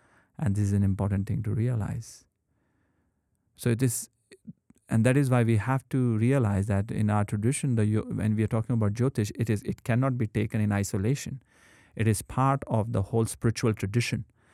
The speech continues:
And when you take, remove Jyotish and just pluck it out of that system, then it,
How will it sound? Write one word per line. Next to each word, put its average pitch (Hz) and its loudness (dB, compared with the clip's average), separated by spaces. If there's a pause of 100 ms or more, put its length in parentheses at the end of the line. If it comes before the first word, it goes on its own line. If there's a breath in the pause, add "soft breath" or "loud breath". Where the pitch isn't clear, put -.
(240 soft breath)
And 110 4
when 117 6
you 113 4 (100)
take, 120 2
remove 117 4
Jyotish 107 2
and 107 2
just 107 -2 (140)
pluck 127 2
it 127 0
out 110 0
of 107 -2
that 107 -2
system, 110 -8 (520 loud breath)
then 120 2
it, 107 -4